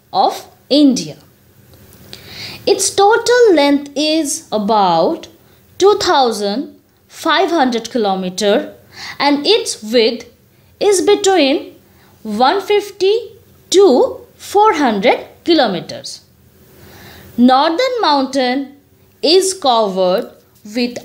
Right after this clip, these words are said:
ice throughout the year. Mount Everest is the highest peak in the world.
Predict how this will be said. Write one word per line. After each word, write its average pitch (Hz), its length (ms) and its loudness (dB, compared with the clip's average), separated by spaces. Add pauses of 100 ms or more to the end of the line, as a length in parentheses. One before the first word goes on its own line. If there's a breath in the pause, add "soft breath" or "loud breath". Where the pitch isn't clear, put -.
(140)
ice 202 680 -2 (300)
throughout 359 720 2
the 180 100 -4
year. 151 260 -12 (1500 loud breath)
Mount 269 380 2
Everest 240 460 0
is 196 160 -8
the 175 120 -2
highest 214 720 -4
peak 202 180 -10
in 185 120 -10
the 175 120 -6
world. 170 460 0